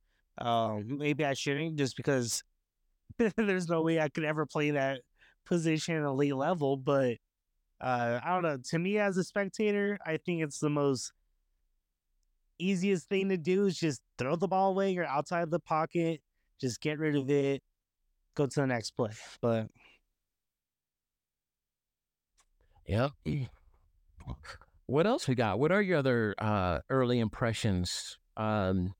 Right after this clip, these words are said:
Speaker 2: any N F L?
Speaker 1: Man, I'm heartbroken for some of the injuries happening right now. Um, obviously, you know, Aaron Rodgers going down week one, that was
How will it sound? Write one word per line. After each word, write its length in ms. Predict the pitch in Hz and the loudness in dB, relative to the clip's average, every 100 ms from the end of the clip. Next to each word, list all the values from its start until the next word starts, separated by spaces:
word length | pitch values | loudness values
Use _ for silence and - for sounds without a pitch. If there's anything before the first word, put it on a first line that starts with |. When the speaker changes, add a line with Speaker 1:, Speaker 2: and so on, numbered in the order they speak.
| _ _ _ _ - | _ _ _ _ -2
Speaker 2:
any 260 | 123 123 - | 0 0 0
N 120 | 131 | 0
F 180 | 127 - | 0 0
L? 360 | 127 131 185 175 _ _ _ _ _ _ _ _ _ _ _ | -2 -2 -4 -8 _ _ _ _ _ _ _ _ _ _ _
Speaker 1:
Man, 240 | 120 123 117 | -2 0 0
I'm 460 | 120 160 151 147 135 - _ _ _ _ _ _ _ _ _ _ _ _ _ - | 0 0 0 0 -2 -14 _ _ _ _ _ _ _ _ _ _ _ _ _ -8
heartbroken 880 | - 165 160 160 156 147 180 175 165 | -2 0 0 2 0 0 0 0 -2
for 260 | - 160 | 0 -2
some 220 | - 156 | 0 0
of 60 | 147 | 0
the 60 | 143 | 0
injuries 440 | 135 139 151 143 | 0 2 2 0
happening 400 | 156 160 165 165 | -2 -2 -2 -2
right 180 | 160 160 | -2 0
now. 320 | 165 170 185 _ _ _ _ _ _ _ - | 0 -2 -4 _ _ _ _ _ _ _ -4
Um, 240 | 139 127 | -2 0
obviously, 600 | 139 143 143 - 156 147 | 0 0 0 0 2 2
you 100 | 135 | 2
know, 260 | 139 135 131 | 2 0 0
Aaron 240 | 139 139 135 | 0 0 0
Rodgers 400 | 131 139 139 123 | 0 2 0 0
going 220 | 147 139 | 0 0
down 260 | 135 131 131 | 0 0 0
week 280 | 127 113 143 | 0 -2 -4
one, 420 | 151 156 156 147 | 0 2 0 2
that 220 | 131 123 | 0 2
was 560 | 127 127 123 120 - | 2 2 0 -4 -8